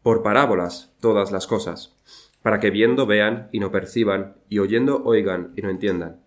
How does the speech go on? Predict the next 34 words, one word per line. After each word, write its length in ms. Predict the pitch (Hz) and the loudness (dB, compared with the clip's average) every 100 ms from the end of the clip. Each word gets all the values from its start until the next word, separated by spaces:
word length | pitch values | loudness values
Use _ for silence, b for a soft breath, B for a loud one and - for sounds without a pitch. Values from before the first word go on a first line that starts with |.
| _ | _
para 200 | 101 87 | -6 -6
que 80 | 92 | -4
no 80 | 113 | -4
se 160 | 135 | -4
conviertan 640 | 113 98 95 90 92 90 87 _ _ _ _ - | -6 -4 -6 -6 -10 -12 -14 _ _ _ _ -10
y 120 | 104 | -6
les 180 | 95 - | -6 -6
sean 260 | 104 101 | -6 -4
perdonados 640 | 107 98 92 87 87 87 - b b b b _ | -4 -4 -4 -6 -8 -12 -20 b b b b _
los 180 | 104 95 | -12 -8
pecados". 540 | 95 90 95 82 - _ _ _ _ _ _ _ _ _ _ _ b b b b b | -6 -4 -4 -6 -16 _ _ _ _ _ _ _ _ _ _ _ b b b b b
Existe 420 | 113 151 151 160 | -6 -2 -2 0
en 80 | 156 | 2
las 420 | 127 110 - - - | 2 2 -2 -8 -4
iglesias 760 | 110 123 - 104 104 - - - | 2 4 4 0 -2 -8 -16 -2
la 140 | 110 | -2
sospecha 420 | 113 107 151 156 | -2 0 2 2
de 120 | 123 | 2
que 100 | 123 | 2
los 180 | 107 104 | 0 0
cuatro 280 | - 156 160 | 0 0 2
evangelios 800 | 131 107 127 117 95 92 90 - | 0 2 2 2 2 0 -4 -8
o 260 | 110 101 98 | -2 0 2
la 160 | 98 | 0
enseñanza 480 | 98 98 110 131 135 | 0 -2 -2 -2 -2
de 140 | 117 | -2
Jesús 480 | 110 104 - 135 101 | -2 -2 0 0 0
que 100 | - | -4
la 100 | 90 | -4
encontramos 460 | 90 92 98 110 110 | -4 -4 -2 -2 -2
en 60 | |
los 100 | 107 | -4
cuatro 220 | 110 117 127 | -2 0 0
evangelios 760 | 135 - 110 98 104 - - | 0 0 0 0 0 -4 -18